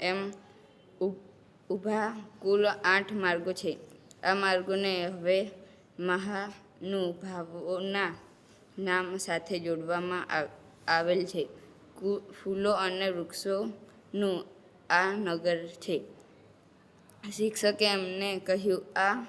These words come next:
નગર ગ્રીન સિટી પણ કહેવામાં આવે છે. હ-,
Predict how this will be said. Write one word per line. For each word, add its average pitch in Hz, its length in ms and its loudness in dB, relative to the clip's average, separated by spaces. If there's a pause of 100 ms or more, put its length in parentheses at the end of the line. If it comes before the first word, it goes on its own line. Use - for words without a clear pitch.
(340)
નગર 190 520 4
ગ્રીન 202 520 -2
સિટી 190 460 -2
પણ 190 420 -2 (120)
કહેવામાં 180 640 0
આવે 165 180 0
છે. 160 240 -4 (360)
હ-, 170 180 -2